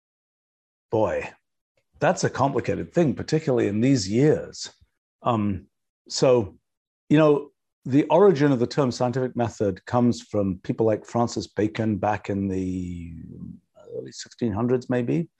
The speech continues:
I think there was sort of a question of, if you're gonna figure out how the world works, how are you supposed to do it? And the,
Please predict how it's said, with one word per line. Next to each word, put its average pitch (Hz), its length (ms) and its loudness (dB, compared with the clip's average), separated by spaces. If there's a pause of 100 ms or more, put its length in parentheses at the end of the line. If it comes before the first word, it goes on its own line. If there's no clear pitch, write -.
(760)
I 123 60 2
think 233 380 2 (800)
there 143 120 6
was 143 120 4
sort 175 140 6
of 139 60 4
a 131 80 4
question 127 480 -2
of, 98 260 -2
if 117 140 -2
you're 127 100 2
gonna 196 180 4
figure 147 360 4
out 120 200 4
how 135 200 2
the 120 80 2
world 113 340 4
works, 104 440 -2
how 127 180 4
are 127 40 4
you 120 140 2
supposed - 480 -6
to 82 60 -8
do 76 200 -6
it? - 220 -16 (920)
And 120 340 0 (600)
the, 139 400 4